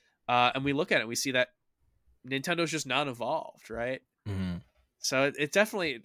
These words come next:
Speaker 1: feels some kind of way about that. Um, but yeah, I don't know. What, what was your thoughts, Brandon? Like, I don't know if you had any specific thoughts on this.
Speaker 2: Uh, I'd be lying if I said I was surprised.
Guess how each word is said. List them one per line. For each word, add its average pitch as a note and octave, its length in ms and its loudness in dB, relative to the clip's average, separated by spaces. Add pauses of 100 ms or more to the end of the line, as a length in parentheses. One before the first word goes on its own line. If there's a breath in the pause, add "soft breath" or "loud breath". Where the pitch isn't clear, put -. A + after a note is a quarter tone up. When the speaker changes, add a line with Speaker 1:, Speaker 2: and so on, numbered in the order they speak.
Speaker 1:
feels D#3+ 440 -2
some C3 240 -6
kind B2 240 0
of A2+ 80 -4
way A2+ 180 -2
about A2 260 -8
that. A2+ 360 -4 (120)
Um, A#2 500 -2 (1000 soft breath)
but D3+ 100 2
yeah, A#3 240 8
I D3+ 80 6
don't E3+ 160 2
know. D#3+ 140 2
What, C#3+ 220 2
what D3+ 80 -8
was F3 200 -4
your G3+ 120 -2
thoughts, A#2 280 -4
Brandon? A#2 460 -6 (100)
Like, B2+ 200 -4
I C3 80 -2
don't C#3 100 -4
know C3+ 40 0
if B2+ 120 -6
you C#3 80 2
had B2+ 100 0
any B2 100 -4
specific B2 440 -8
thoughts A#2+ 260 -4
on A2+ 120 -10
this. A#2+ 360 -10 (400)
Speaker 2:
Uh, G#2+ 440 6 (720)
I'd A#2 280 8
be A2 100 6
lying A#2+ 400 8
if A#2 160 4
I A#2+ 80 8
said A#2+ 240 8
I A#2 100 10
was A2+ 200 2
surprised. A#2+ 920 6